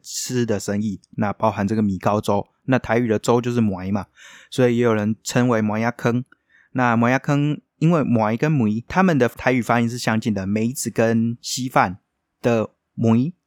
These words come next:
或是糜，他们的发音是相近的，所以让这里渐渐的改名，改称为糜鸭坑，然后到了战后改称为眉山。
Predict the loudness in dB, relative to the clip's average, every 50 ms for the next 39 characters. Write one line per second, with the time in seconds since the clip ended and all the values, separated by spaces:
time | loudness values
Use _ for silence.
0 | _ _ _ -10 -6 -4 -4 -4 -4 -6 -8 -12 -14 _ _ _ _ 0 2 2
1 | 2 2 2 0 2 2 0 0 0 -2 -4 -4 -2 -2 -2 0 0 0 -2 -2
2 | -2 -8 -12 _ _ -4 0 0 2 2 0 0 2 2 2 0 0 -2 -2 -2
3 | -2 -4 -8 _ _ -2 -2 -2 0 0 0 0 0 -2 -4 -6 -6 -4 -4 -4
4 | -4 -6 -6 -4 -4 -4 -4 -2 -2 -2 0 0 -2 -4 -8 -12 _ _ -2 0
5 | 0 0 0 -2 -2 -2 -2 -2 -2 -4 -10 _ _ _ _ _ -4 -2 0 0
6 | 0 2 2 2 2 2 0 -2 -2 -2 -2 -2 -4 -4 -2 -6 -6 -6 -4 -2
7 | -2 0 0 -2 -2 -4 -6 -8 -12 -10 -6 -6 -6 -6 -6